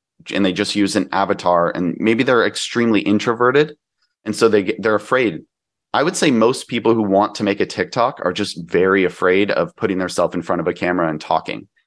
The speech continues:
I think that's a way larger proportion of people than we think. And it's hard. Anyone who's tried to make content, there's that barrier where you don't want to cross it. And when you have an A I avatar, or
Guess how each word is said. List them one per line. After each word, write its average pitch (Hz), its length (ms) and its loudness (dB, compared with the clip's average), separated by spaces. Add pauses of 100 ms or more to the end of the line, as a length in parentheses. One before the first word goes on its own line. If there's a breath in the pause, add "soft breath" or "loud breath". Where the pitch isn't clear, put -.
(180)
I 101 80 -8
think 117 140 0
that's 117 160 -2
a 98 60 2
way 98 420 0
larger 92 600 0 (460)
proportion 101 500 0
of 85 120 -4
people 98 260 0
than 90 160 -2
we 87 100 -6
think. - 480 -2 (280)
And 95 80 0
it's 95 100 0
hard. 101 440 2
Anyone 110 320 2
who's 107 340 0
tried 98 320 -2
to 104 60 0
make 98 200 0
content, 95 560 -2
there's 85 200 -2
that 80 240 -4
barrier 95 420 4
where 85 140 0
you 85 120 -4
don't 90 300 -2
want 92 300 -2
to 87 100 -14
cross 95 400 0
it. - 140 0 (480)
And 101 120 0
when 104 80 4
you 107 140 4
have 120 180 0
an 127 120 -4
A 107 120 0
I 101 140 2
avatar, 95 720 0 (380)
or 98 520 2